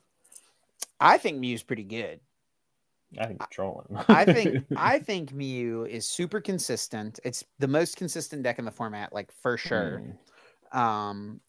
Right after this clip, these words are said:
Speaker 1: and I'm
Speaker 2: Not
Speaker 1: talking about
Speaker 2: left
Speaker 1: just
Speaker 2: click
Speaker 1: double
Speaker 2: wall.
Speaker 1: turbo Mew. I definitely still prefer double turbo Mew to, like, the Fusion Strike build. Um, I don't think you lose to Lost Box with J-,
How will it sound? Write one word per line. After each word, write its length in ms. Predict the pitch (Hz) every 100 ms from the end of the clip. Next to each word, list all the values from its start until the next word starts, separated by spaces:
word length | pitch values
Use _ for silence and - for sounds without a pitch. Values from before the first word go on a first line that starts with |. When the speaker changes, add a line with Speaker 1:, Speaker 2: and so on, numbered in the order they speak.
| _ -
Speaker 1:
and 120 | 147
I'm 120 | 151 165
Speaker 2:
Not 140 | 170
Speaker 1:
talking 60 | 170
about 160 | 160
Speaker 2:
left 20 | 143
Speaker 1:
just 160 | 98
Speaker 2:
click 20 |
Speaker 1:
double 220 | 151 143 135
Speaker 2:
wall. 0 |
Speaker 1:
turbo 360 | 131 123 117
Mew. 240 | 107 104 101
I 80 | 113
definitely 340 | 127 147 139
still 220 | - 139
prefer 360 | 120 131 127 120
double 260 | 113 117 120
turbo 280 | 127 120
Mew 220 | 113 113 107
to, 120 | 117
like, 160 | 110 -
the 60 |
Fusion 340 | - 120 113 107
Strike 340 | - 110 -
build. 460 | 113 104 104 104 - _ _ _ -
Um, 600 | 104 98 98 95 95 98 _ _ _ _ _ _ _
I 80 | 123
don't 320 | 123 139 165 -
think 220 | 160 147
you 120 | 160
lose 300 | 143 147 139
to 100 | 151
Lost 360 | 135 117 135 -
Box 320 | 127 131 -
with 220 | 123 113
J-, 160 | 110